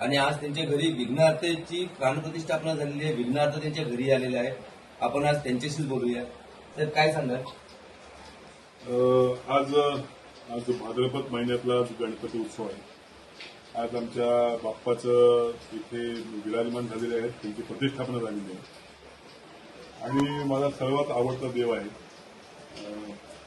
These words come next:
Speaker 2: माझ्या दिवसाची सुरुवात मी आमचं सिद्धिविनायक मंदिर आहे खेडचं, जे स्वयंभू आहे, त्या गणपतीचं दर्शन घेतल्याशिवाय मी कुठेही जात नाही. हा माझा गेल्या अनेक वर्षांचा फायदा आहे.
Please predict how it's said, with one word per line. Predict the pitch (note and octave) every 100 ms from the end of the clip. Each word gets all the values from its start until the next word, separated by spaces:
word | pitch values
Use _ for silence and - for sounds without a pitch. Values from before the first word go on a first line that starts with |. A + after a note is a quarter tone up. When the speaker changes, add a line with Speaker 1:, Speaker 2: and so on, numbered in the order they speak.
| - - A#2+
Speaker 2:
माझ्या | B2 C3
दिवसाची | B2+ B2+ C#3+ D#3
सुरुवात | C#3+ C3+ C3 A#2 - - A2+
मी | B2 B2
आमचं | A#2+ A#2 B2+ B2
सिद्धिविनायक | - G#2 A2+ B2 B2+ A#2
मंदिर | G#2+ G#2+ G#2+
आहे | - - - - - - - -
खेडचं, | A2 F#2+ G#2
जे | A2+ A2
स्वयंभू | A#2+ C3 B2
आहे, | G2 - - - - - - - - - -
त्या | C#3 C3+ C3
गणपतीचं | B2+ C#3 C#3+
दर्शन | C3 A#2+ C3 C3
घेतल्याशिवाय | A#2 B2 B2 B2 B2 B2
मी | B2
कुठेही | B2 A2 G#2 B2 C3
जात | A#2 A2 -
नाही. | A2 G#2 G#2+ G#2 - - - -
हा | A2
माझा | A2 A#2
गेल्या | A#2 A#2+
अनेक | G#2+ A#2+ B2+ A#2+
वर्षांचा | A2+ A#2 A2 A#2
फायदा | - G2+ G#2
आहे. | F#2+